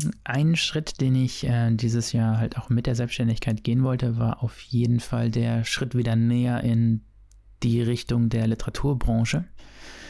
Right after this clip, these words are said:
Ich bin ja von früher her immer schon Literaturblogger eigentlich gewesen und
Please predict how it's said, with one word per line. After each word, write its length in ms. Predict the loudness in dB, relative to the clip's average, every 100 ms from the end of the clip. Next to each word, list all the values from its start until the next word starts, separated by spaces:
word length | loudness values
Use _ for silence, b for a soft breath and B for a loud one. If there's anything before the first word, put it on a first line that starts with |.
| B B B B
Ich 200 | -14 -14 -4
bin 240 | 0 2
ja 440 | 2 2 2 0 -2
von 340 | -8 0 0
früher 500 | -2 -12 -2 0 2
her 280 | 2 0 2
immer 240 | 2 0
schon 240 | 0 2 2
Literaturblogger 800 | 2 0 0 -2 -2 -2 -2 0
eigentlich 320 | 0 0 -2
gewesen 460 | 0 2 2 2 2
und 500 | 0 -2 -10 -10